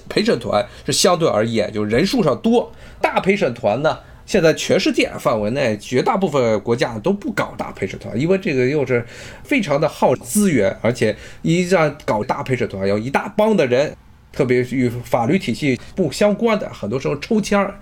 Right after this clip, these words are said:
就是普通的这些公民。美国的陪审团必须是公民啊，包括绿卡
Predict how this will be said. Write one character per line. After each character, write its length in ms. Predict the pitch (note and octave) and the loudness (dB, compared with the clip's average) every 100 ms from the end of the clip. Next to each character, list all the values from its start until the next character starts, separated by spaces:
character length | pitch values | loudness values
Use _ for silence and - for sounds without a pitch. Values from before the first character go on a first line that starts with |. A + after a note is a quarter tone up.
| - | -8
就 200 | - F#3+ | 0 2
是 100 | C#3 | 2
普 220 | C3+ B2+ | 0 -2
通 120 | A#2 E3 | 2 2
的 120 | D#3 | 2
这 160 | D#3 | 0
些 120 | C3+ D3+ | 0 0
公 220 | A3+ A#3+ | 2 2
民。 240 | C#3+ A#2 - - - | 2 -2 -6 -20 -4
美 160 | C#3+ B2+ | 0 2
国 120 | D3 | 2
的 120 | E3+ | 2
陪 180 | E3 D#3 | 2 0
审 160 | D#3 A#2 | 0 2
团 160 | B2 | 0
必 140 | A3+ F#3 | 0 0
须 120 | G3+ | 0
是 120 | E3+ | 0
公 200 | - F#4 | 0 0
民 160 | C3 - | 0 -6
啊， 160 | A2 - | -8 0
包 160 | F3 | 0
括 260 | F3+ D#3 C#3+ | 2 0 2
绿 140 | G3 | 0
卡 240 | G3+ - | 0 -4